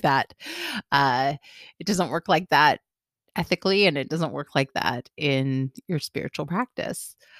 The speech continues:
Uh, th-, there are things that I think are always good to keep in mind. And, you know, again, this comes from my bias, but things like not harming other people,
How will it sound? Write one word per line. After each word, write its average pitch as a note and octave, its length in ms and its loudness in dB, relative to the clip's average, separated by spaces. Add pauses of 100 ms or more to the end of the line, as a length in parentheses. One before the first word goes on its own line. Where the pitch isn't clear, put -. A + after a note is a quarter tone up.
(500)
Uh, C#3+ 340 -8 (300)
th-, - 120 -16 (440)
there F3 240 2
are F3 240 4
things F#3+ 400 -4
that F3+ 120 -4
I E3 140 0
think E3+ 260 -8
are D#3 140 -4
always D#3+ 380 -2
good D#3+ 520 0 (240)
to F3 60 -8
keep - 320 -6
in D#3 160 -2
mind. C#3+ 560 -2 (220)
And, D3+ 640 2 (280)
you D#3+ 180 4
know, C#3+ 300 6
again, E3 400 8
this D#3 180 6
comes E3 260 2
from D3 160 2
my C#3 160 6
bias, C3 720 2 (560)
but D#3+ 240 4
things E3 300 2
like D3+ 260 6
not D3 380 2
harming E3+ 320 4
other C3+ 180 0
people, - 480 -8